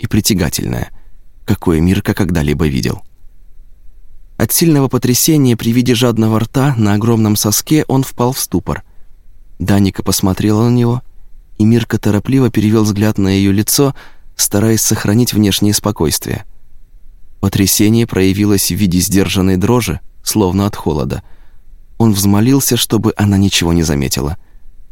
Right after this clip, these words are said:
Кажется, так и было. Кажется, она на него даже не смотрела. «Мирка, мне нужно... Мне нужно кое-что сделать в шерстяной комнатке». Мирка не сомневался, что ей просто нужна передышка.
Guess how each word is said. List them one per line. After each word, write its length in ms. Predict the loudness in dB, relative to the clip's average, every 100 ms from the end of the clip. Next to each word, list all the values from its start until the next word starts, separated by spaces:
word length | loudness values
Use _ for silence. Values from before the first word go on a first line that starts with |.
| -8
Кажется, 400 | -2 0 0 -2
так 200 | -2 -2
и 40 | -2
было. 300 | -2 -4 -8 -16 -18 -18 -18 -20 -20 -20 -8
Кажется, 480 | -2 0 0 0 -2 0
она 260 | 2 4
на 80 | 4
него 260 | 4 2 2
даже 260 | 0 2
не 100 | 0
смотрела. 540 | 0 -2 -2 -4 -4 -8 -16 -20 -20 -20 -20 -20 -20 -20 -20 -2
«Мирка, 360 | 2 2 2 2
мне 180 | 4 4
нужно... 460 | 2 2 2 0 -4 -20 -20 -18 -18 -18 -18 -18 -20 -6
Мне 280 | 0 2 4
нужно 400 | 4 2 2 -2
кое-что 460 | 2 2 2 0 0
сделать 360 | 2 2 2
в 60 | 0
шерстяной 440 | -2 0 2 0
комнатке». 580 | 2 0 0 -4 -6 -10 -12 -16 -16 -16 -18 -20 -20 -20 -4
Мирка 320 | 0 0 2
не 100 | 2
сомневался, 600 | 2 2 2 2 0 0
что 200 | -4 -2
ей 100 | 0
просто 360 | 2 0 -2 0
нужна 340 | 0 2 0
передышка. 680 | 0 0 0 0 -2 -4 -8